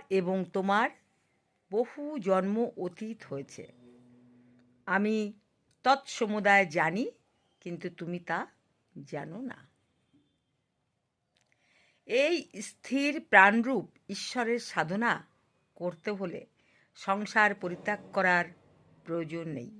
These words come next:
সংসারকে ত্যাগ করাও যায় না। এই পৃথিবীতে কোটি কোটি মাতা,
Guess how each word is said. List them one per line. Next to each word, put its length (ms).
সংসারকে 640
ত্যাগ 180
করাও 280
যায় 360
না। 80
এই 180
পৃথিবীতে 560
কোটি 300
কোটি 220
মাতা, 340